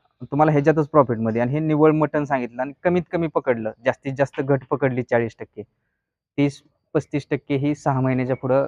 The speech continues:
घट येते. तरी बॉडी स्कोअरवरती ते डिपेंड आहे, अवलंबून आहे. तरीही घेणारी लोक तुम्हाला सहा किलो मागं प्रति किलो शंभर रुपये कमीत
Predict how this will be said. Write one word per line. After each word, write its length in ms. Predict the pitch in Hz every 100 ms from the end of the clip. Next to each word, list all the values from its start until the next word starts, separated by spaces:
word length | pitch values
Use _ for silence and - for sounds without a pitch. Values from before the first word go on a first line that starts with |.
| -
घट 200 | 123 120
येते. 320 | 139 120 117 170 _ - _ -
तरी 80 | 180
बॉडी 340 | 156 160 156
स्कोअरवरती 560 | 156 - 160 151 139 147
ते 180 | 147 143
डिपेंड 360 | 143 139 123
आहे, 80 | 123
अवलंबून 460 | 120 117 113 110 113
आहे. 100 | - _ _ _ _ _
तरीही 300 | 151 156 170
घेणारी 480 | 180 170 151 143 156
लोक 240 | 165 143 127
तुम्हाला 720 | 135 123 135 135 131 117 -
सहा 320 | - 143 139
किलो 240 | 139 147
मागं 280 | 147 135 135 143 _ -
प्रति 260 | 175 -
किलो 240 | 185 185 185
शंभर 340 | 190 165 156
रुपये 400 | 156 135 151 180 - _ _
कमीत 200 | 160 160